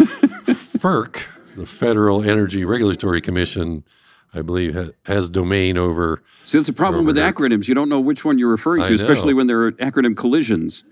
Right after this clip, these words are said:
Speaker 1: The N R C, the Nuclear Regulatory Commission, has got the nukes.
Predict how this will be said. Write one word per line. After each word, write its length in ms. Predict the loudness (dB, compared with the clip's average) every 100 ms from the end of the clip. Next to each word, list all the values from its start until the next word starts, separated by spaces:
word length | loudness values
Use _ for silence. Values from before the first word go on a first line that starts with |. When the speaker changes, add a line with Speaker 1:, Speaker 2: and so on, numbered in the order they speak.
| -6
Speaker 1:
The 160 | 0
N 80 | 2
R 140 | 2 0
C, 340 | -2 -2 0
the 100 | 0
Nuclear 540 | -2 -2 -2 -2 -2
Regulatory 540 | -2 0 0 -2 -4 -4
Commission, 500 | -4 -6 -6 -12 -14 _ _
has 120 | -12 -6
got 180 | -6
the 100 | -6
nukes. 420 | -4 -2 -4 -10